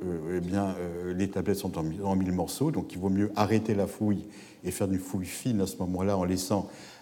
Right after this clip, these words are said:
quelqu'un qui n'est pas trop pressé, euh, découvrir les documents les uns après les autres. Là, ce que vous voyez, ce sont les archives de Marie qui apparaissent. Et, euh, si vous regardez tout à l'heure, euh,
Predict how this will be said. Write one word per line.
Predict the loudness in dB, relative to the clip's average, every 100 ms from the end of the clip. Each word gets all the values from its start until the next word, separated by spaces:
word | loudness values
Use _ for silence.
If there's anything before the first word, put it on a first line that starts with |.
| -20 _ _ _ _ -20 -20 0
quelqu'un | 4 6 4 2 2
qui | 4
n'est | 2 2
pas | 0
trop | 2 0
pressé, | 4 2 4 4 4 2 -2 -2
euh, | 0 0 0 -2 -4 -4 -4
découvrir | 0 0 0 -4 -2
les | 0
documents | -2 -4 -2 0
les | 0 0
uns | -2
après | -2 -2
les | 0 2
autres. | 2 0 -12 -16 -16 0
Là, | 2 4 0
ce | 0
que |
vous | 2 2
voyez, | 2 4 4 2
ce | 0
sont | 2
les | 2 2
archives | 0 -2 -2
de | 2
Marie | 2 2 0
qui | 2 2
apparaissent. | 2 -2 -4 -8 -10 -16 -20 -20 _ _ _ _ _ _ _ -20 -20 -20 -14 0
Et, | 2 2 2
euh, | 2 2 2 0
si | 0 2
vous | 4
regardez | 6 6 6 4
tout | 0 2 4
à |
l'heure, | 6 4 2 -4
euh, | -2 -2